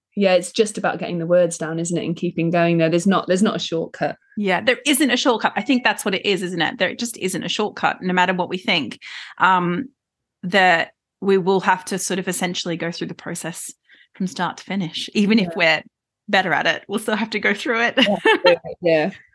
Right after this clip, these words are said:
Speaker 2: Um, I also wanted to kind of talk a little bit about writing about motherhood as well. There was so much in Twelve Moons that I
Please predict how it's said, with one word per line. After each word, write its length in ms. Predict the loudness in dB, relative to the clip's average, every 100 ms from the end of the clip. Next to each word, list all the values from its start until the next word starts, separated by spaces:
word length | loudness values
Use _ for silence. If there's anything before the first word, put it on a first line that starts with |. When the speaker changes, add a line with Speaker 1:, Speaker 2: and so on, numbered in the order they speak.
| _ _ -4
Speaker 2:
Um, 260 | -2 -2 -6 -4
I 140 | -2 0
also 240 | -2 -2 0
wanted 300 | -2 -2 -6 -6
to 80 |
kind 200 | -2 0
of 80 | 0 -4 -10
talk 240 | -4 -2
a 40 | 0
little 260 | -2 -2
bit 280 | -2 -2 -2 -6
about 640 | -2 2 4 4 2 -4 _ _ -10
writing 560 | 0 0 0 -4 -6
about 300 | -2 0 0
motherhood 600 | -2 -4 -4 -8 -6 -8
as 180 | -8 -6
well. 440 | 2 4 4 0 -6
There 380 | 0 2 2 0
was 360 | -4 -4 -2 -2
so 260 | 0 2
much 480 | 4 4 2 0 -6
in 160 | -4 -6
Twelve 320 | -4 -4 -4
Moons 400 | -6 -4 -4 -4
that 120 | -6
I 420 | 0 2 2 0